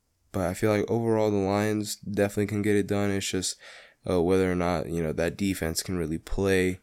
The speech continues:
um, and if they can really stop the Cowboys. Now, next up, I have the Giants at the Jaguars. Now, the Giants coming off of a surprising win against the Ravens. Um, I mean, I mean that, that interception near the end of the game was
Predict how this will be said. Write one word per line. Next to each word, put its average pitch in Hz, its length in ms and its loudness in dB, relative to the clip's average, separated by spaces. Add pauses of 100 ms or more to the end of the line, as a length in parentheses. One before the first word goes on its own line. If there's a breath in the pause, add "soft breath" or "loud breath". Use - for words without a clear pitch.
(400 soft breath)
um, 85 180 -2
and 82 120 -2
if - 160 -8
they 85 120 0
can 80 160 -4
really 78 140 -2
stop - 400 -2 (140)
the - 80 -20
Cowboys. - 720 -4 (720 soft breath)
Now, 104 100 0
next 104 340 0
up, 104 200 2
I 101 180 2
have 104 440 -2 (140)
the 110 420 -2 (340 soft breath)
Giants 110 600 2
at 104 280 -2
the 101 160 2
Jaguars. 107 720 0
Now, 98 100 0
the 101 80 0
Giants 107 420 -2
coming 101 220 0
off 95 160 -4
of 101 100 -4
a 101 120 0
surprising 98 680 -2
win 98 200 0 (460 loud breath)
against 95 340 0
the 95 60 0
Ravens. 98 640 2 (560 soft breath)
Um, 92 420 -2 (280)
I 87 100 -4
mean, 87 340 -4
I 85 60 -6
mean 85 160 -2
that, 90 160 0 (320)
that 80 200 4
interception 98 600 -2
near 95 120 2
the 92 80 0
end 95 140 -2
of 90 80 -8
the 95 60 -2
game 95 120 0
was 95 180 -4